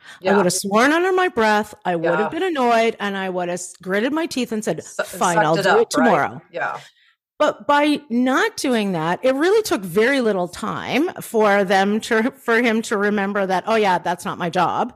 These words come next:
Speaker 1: And that is what self-care looks like.
Speaker 2: Yeah.
Speaker 1: That I am a better human, a better mother, a better person, wife, all of those things, because I don't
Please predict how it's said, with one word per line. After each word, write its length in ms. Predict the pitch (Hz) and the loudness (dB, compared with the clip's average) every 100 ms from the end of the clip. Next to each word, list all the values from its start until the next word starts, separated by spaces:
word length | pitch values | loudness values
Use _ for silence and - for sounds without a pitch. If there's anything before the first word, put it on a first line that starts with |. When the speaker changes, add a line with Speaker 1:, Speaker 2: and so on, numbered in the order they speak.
| _ | _
Speaker 1:
And 560 | 311 339 349 349 359 - - _ _ - | 0 2 2 0 -2 -6 -14 _ _ -8
that 340 | 214 349 523 480 | 0 0 2 2
is 160 | 453 320 | 0 0
what 160 | 339 | -2
self-care 460 | - 247 - 214 160 | 0 0 0 -2 -2
looks 260 | 110 - - | -4 -6 -10
like. 400 | 90 - - - | -10 -14 -20 -6
Speaker 2:
Yeah. 260 | 180 160 196 | -2 0 2
Speaker 1:
That 360 | 233 233 226 - 240 | 4 4 2 0 0
I 200 | 302 381 | 2 4
am 260 | 403 320 | 4 4
a 240 | 240 190 - | 2 0 0
better 340 | 208 220 262 277 | 0 2 2 -2
human, 600 | - 208 190 185 180 180 175 | -2 -2 -2 -2 -4 -6 -8
a 80 | 151 | -4
better 320 | 151 156 165 | -2 -2 0
mother, 480 | 214 254 254 254 - | 0 2 2 0 -2
a 80 | 170 | -4
better 400 | 165 170 160 151 | 0 0 -2 -6
person, 680 | - 302 294 - 262 247 240 _ _ _ - | -6 -2 -2 -2 -2 -2 -6 _ _ _ -4
wife, 460 | 202 214 220 214 - | 2 4 4 0 0
all 220 | 220 262 285 | 0 2 2
of 160 | 247 | 0
those 220 | 226 226 - | -2 -2 -6
things, 540 | 302 247 175 190 - - _ _ - | -6 -4 -4 -8 -12 -18 _ _ -10
because 380 | 226 - 285 | -4 0 2
I 160 | 254 233 | 4 2
don't 600 | 160 - 208 226 240 | 0 2 2 4 0